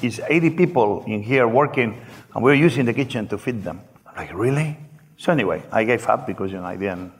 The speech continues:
know who to call in that moment. So we began cooking in this smaller kitchen. Jose Enrique, one of the best restaurants, one of the nicest guys, one of the best chefs in the island,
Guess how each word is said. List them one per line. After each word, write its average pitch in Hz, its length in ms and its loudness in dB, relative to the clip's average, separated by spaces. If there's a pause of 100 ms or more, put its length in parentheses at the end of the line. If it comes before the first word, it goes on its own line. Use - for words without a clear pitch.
know 95 180 0
who 101 320 -6
to 107 80 -6
call 110 400 -2
in 113 120 -6
that 110 100 -4
moment. 104 340 -4 (240)
So - 140 0
we 175 120 6
began 123 300 2
cooking 120 280 -2
in 101 120 0
this 98 480 0
smaller 95 320 2
kitchen. 90 420 -8
Jose 104 360 -2
Enrique, 101 440 -4 (480)
one 101 240 -2
of 98 120 -4
the 92 80 -4
best 113 240 0
restaurants, 107 480 -2
one 98 160 -4
of 87 120 -10
the 92 120 -6
nicest 107 560 -4
guys, 101 500 0 (340)
one 101 120 -6
of 98 100 -2
the 95 80 -4
best 117 220 0
chefs - 640 -2 (120)
in 110 100 -4
the 107 100 0
island, 104 280 2